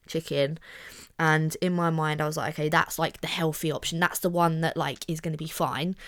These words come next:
And then the chicken tikka masala was, like, the devil's food in my eyes at that time, and I was like, "Oh no, like, it's, like, obviously, like, got a lot of sauce." Um, and I remember they got this,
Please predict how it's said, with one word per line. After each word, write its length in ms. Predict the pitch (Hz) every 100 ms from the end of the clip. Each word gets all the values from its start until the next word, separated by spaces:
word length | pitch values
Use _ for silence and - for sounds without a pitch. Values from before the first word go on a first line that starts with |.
| - - -
And 140 | 170
then 160 | 170 170
the 80 | 175
chicken 240 | 208 180
tikka 240 | 180 170
masala 600 | 165 160 160 160 160 156
was, 300 | 165 156 147
like, 220 | 147 139 -
the 80 |
devil's 420 | 165 208 190 185 -
food 360 | 180 180 185
in 40 | 175
my 340 | 170 165 165
eyes 120 | 165
at 60 | -
that 180 | - -
time, 340 | 160 160 160 - - - -
and 120 | 165
I 40 |
was 100 | 165
like, 140 | 165 185
"Oh 80 | 196
no, 240 | 190 180
like, 220 | 165 120
it's, 240 | - - -
like, 200 | 156 -
obviously, 320 | - 165 - 156
like, 200 | 71 -
got 100 | 123
a 80 |
lot 80 | 117
of 60 | -
sauce." 400 | 220 208 202 - - - - -
Um, 360 | 190 190 196 - - _ _ _ _ _ _
and 120 | 214
I 40 |
remember 600 | 220 233 233 180 151 160 - - - - _ _
they 100 | 185
got 220 | 233 -
this, 240 | 185 180